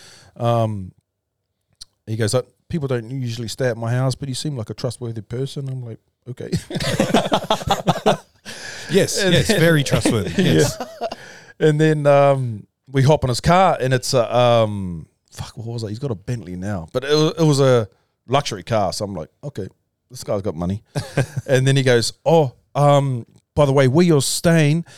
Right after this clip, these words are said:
Speaker 1: it's just in the west wing of my house." And when he said wing, I'm like, "This dude's got a wing in his house?" <laughs> That's what rich people say. And, uh, he goes, "But it's just been renovated and,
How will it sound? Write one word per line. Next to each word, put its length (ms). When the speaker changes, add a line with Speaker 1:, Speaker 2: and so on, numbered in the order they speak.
Speaker 1:
it's 180
just 300
in 140
the 80
west 340
wing 180
of 180
my 200
house." 440
And 100
when 80
he 60
said 200
wing, 420
I'm 160
like, 300
"This 180
dude's 240
got 120
a 40
wing 480
in 80
his 200
house?" 440
<laughs> 1080
That's 220
what 200
rich 260
people 260
say. 320
And, 220
uh, 100
he 120
goes, 240
"But 180
it's 100
just 160
been 180
renovated 580
and, 220